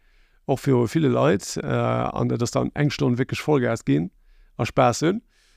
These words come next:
Und, äh, da hat man nach vierundzwanzig Uhr Sassam an der Rotonde gespielt. Und lo für das Jahr sind auch den ein oder anderen Konzert schon en vue.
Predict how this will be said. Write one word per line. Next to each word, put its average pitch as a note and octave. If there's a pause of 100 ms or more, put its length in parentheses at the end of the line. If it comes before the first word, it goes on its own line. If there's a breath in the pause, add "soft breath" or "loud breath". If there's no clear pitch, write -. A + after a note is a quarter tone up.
(160)
Und, C3+
äh, B2
da -
hat C#3
man B2+
nach B2
vierundzwanzig C#3
Uhr B2+
Sassam B2+
an A#2
der A2
Rotonde E3
gespielt. C#3 (500 loud breath)
Und A#2
lo B2+
für A#2 (120)
das -
Jahr F#3
sind E3+
auch F3+
den -
ein -
oder G1+
anderen -
Konzert -
schon -
en G2+
vue. A2